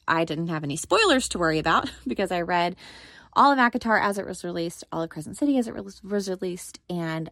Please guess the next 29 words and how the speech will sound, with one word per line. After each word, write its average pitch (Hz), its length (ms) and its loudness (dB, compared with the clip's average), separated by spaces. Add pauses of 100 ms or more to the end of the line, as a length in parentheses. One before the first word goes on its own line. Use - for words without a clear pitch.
um, 160 500 -4 (340)
you 175 120 -6
know, 156 120 -4
like, - 160 -8
half - 180 -6
of - 60 -12
the 170 60 -12
Throne - 180 -10
of 170 60 -10
Glass - 200 -4
series - 480 -10
as - 200 -6
it - 80 -10
was - 140 -12
released, - 300 -8
which 208 140 -6
was 208 140 -4
great. - 340 -12
It - 140 2
really 190 320 4
helped - 360 0
me 196 260 4
to - 140 -6
be 175 140 -2
able 170 160 0
to 165 140 -4
see 151 580 -4 (440)
her 196 280 0
characters 170 1040 2